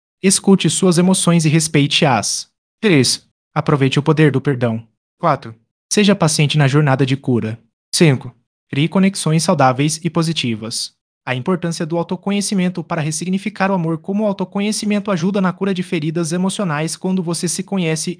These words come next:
fica mais fácil entender suas emoções e feridas. O autoconhecimento é como uma lanterna que ilumina os cantos escuros da sua mente e do seu coração.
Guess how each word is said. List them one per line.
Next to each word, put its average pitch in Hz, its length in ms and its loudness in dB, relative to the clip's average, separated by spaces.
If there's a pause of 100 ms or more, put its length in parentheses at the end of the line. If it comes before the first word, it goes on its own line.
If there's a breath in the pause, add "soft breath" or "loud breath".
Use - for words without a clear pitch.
(140 soft breath)
fica 190 300 -6
mais 175 240 -4
fácil 202 360 0
entender 185 440 0
suas 196 320 -4
emoções 170 680 -4
e 180 60 -6
feridas. 123 760 -6 (280)
O 127 80 0
autoconhecimento 180 840 2
é 196 60 2
como 196 220 0
uma 185 120 4
lanterna 185 480 4
que 180 140 -2
ilumina 180 320 2
os 180 100 0
cantos 202 400 0
escuros 202 420 -2
da 143 140 0
sua 180 280 0
mente 160 400 0
e 170 60 -2
do 165 120 -2
seu 175 160 -2
coração. 156 600 -2